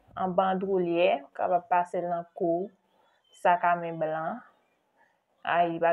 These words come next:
twò fasil pou ouvri, gaz. Telefòn nan, nan, menm, m pa ka ouvri l fasil. Kisa li, vrèman bèl, gaz? Bèl ti sak blan. Ti sak nwa sa,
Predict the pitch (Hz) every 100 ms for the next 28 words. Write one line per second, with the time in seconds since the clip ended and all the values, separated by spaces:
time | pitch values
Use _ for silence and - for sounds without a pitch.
0 | 170 170 - 160 - 165 165 156 160 165
1 | 156 - - - 185 180 208 196 190 196
2 | 202 208 185 175 180 165 165 165 180 170
3 | - 185 185 - - 202 190 - - 185
4 | - _ - - - _ - _ _ _
5 | 214 220 214 196 185 180 190 - - -
6 | - _ _ _ _ _ - _ _ -
7 | - - 170 180 - 185 170 165 190 160
8 | 170 240 _ _ _ _ _ _ _ _
9 | _ _ - - - 190 185 180 247 247
10 | 233 214 185